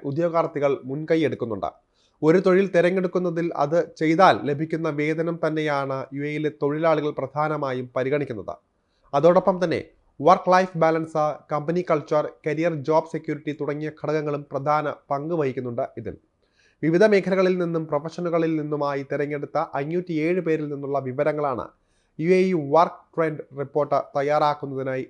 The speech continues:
അഡെക്കോ പരിശോധിച്ചത്. Technology and services industry-യിൽ നിന്നുള്ള മിഡ്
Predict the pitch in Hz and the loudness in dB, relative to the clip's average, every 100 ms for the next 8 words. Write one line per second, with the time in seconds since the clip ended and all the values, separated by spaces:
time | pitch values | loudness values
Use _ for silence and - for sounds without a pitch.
0 | - 139 147 127 120 - _ 139 131 - | -6 -6 -4 -4 -4 -6 _ -6 -6 -6
1 | 135 117 101 87 - _ _ _ _ _ | -8 -8 -12 -12 -14 _ _ _ _ _
2 | _ _ _ _ - 143 160 175 185 180 | _ _ _ _ -6 -6 0 0 2 2
3 | 175 165 165 170 180 185 175 151 160 160 | 0 0 0 0 0 -4 -6 -6 -4 -4
4 | 165 160 160 151 147 143 143 - _ _ | -4 -4 -2 -4 -4 -2 -4 -8 _ _
5 | _ - 147 175 180 | _ -10 0 0 0